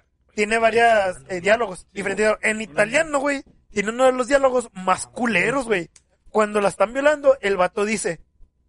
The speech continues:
Speaker 1: "Si no te está, si no te gusta, ¿por qué estás lubricando?". Pero, pues, era pura sangre, güey.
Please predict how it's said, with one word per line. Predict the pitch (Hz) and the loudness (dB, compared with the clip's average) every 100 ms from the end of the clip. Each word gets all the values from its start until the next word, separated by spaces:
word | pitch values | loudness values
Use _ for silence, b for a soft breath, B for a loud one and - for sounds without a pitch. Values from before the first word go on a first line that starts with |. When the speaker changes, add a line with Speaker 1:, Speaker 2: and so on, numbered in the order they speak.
| _ | _
Speaker 1:
"Si | - 202 | -6 -2
no | 190 | -2
te | - | -4
está, | - 240 233 - | 0 2 2 0
si | - | -12
no | 196 196 | -10 -2
te | 240 | -2
gusta, | 226 254 - 214 208 - _ - _ _ | 0 -2 -2 -2 -2 -8 _ -20 _ _
¿por | 180 | -8
qué | - | -6
estás | 180 202 | -2 0
lubricando?". | 214 196 - 190 202 180 - _ _ _ | 2 0 0 0 -2 -14 -20 _ _ _
Pero, | - 185 | -2 -2
pues, | 185 | -2
era | 175 165 | -2 -2
pura | 196 190 | 0 -2
sangre, | - 170 208 233 | 0 -4 -2 -2
güey. | 208 196 | 0 -4